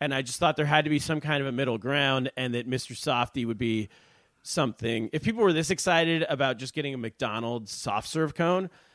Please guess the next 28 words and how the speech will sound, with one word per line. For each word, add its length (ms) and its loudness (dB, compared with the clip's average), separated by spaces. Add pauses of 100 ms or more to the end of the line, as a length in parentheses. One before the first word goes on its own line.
(180)
Mister 220 -4
Softee 340 -2
had 80 2
a 60 0
way 180 4
bigger 260 4
menu. 440 0
We 100 -4
had 100 -2
way 200 -2
more 160 2
to 80 4
offer. 420 0
Plus, 340 -4
it 40 -10
was 100 -6
on 140 -4
a 40 -12
truck 540 -2
that 80 -6
we 100 -4
could 140 -8
drive 320 0
through 120 -4
the 80 -2
city, 300 2
which 200 -2
would, 120 -4